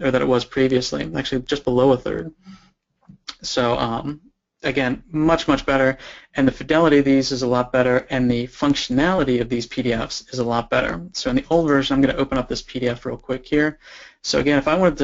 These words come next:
to, uh, select my text here, if I try and select any of this, I get everything. It's, these aren't,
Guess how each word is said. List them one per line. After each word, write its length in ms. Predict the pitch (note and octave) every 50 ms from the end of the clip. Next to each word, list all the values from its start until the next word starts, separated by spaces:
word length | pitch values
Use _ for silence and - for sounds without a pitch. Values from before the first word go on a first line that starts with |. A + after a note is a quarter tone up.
| C3
to, 180 | C#3 D#3+ - C3
uh, 220 | B2+ A#2+ A#2+ A#2+
select 440 | B2 - - - C#3 C#3 D3 C#3+ -
my 140 | C#3+ B2 A#2+
text 360 | A#2+ - - C#3+ C#3+ - -
here, 120 | - C#3+ C#3+
if 120 | C#3 -
I 100 | B2+ B2
try 240 | - - - B2+ B2+
and 120 | B2+ B2
select 320 | - - - C3+ C3+ C3+ C#3+
any 120 | C3+ C3+
of 40 | C3+
this, 320 | C#3 C#3 C#3 - - - _ _ _ _ _ _ _ _ _ _ -
I 80 | C#3+
get 140 | D3 D#3 C#3
everything. 600 | C3 B2+ B2+ B2+ B2 - C#3+ C#3+ D#3+ E3+ E3 - -
It's, 180 | - - - G#3+ - _ _
these 120 | - B2
aren't, 200 | C3 C3 C#3 -